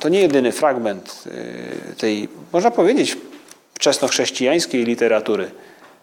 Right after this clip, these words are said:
y, który mówi o, o miłości, który mówi o,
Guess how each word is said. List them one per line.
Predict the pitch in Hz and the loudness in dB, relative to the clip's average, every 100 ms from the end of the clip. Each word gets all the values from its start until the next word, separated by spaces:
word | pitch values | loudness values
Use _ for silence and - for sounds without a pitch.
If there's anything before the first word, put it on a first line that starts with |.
| _ _ _ _ _ _ - | _ _ _ _ _ _ -14
y, | 123 117 120 117 131 131 127 | -10 -8 -6 -8 -8 -8 -6
który | - 123 120 | -2 2 2
mówi | 123 120 131 | 2 2 2
o, | 131 120 - 78 - - - | 2 2 2 -2 -6 -10 -4
o | 127 | -2
miłości, | 113 110 131 - - 143 | 0 0 0 0 -2 -4
który | - 117 | -2 0
mówi | 120 120 123 | 0 2 2
o, | 110 101 | 2 0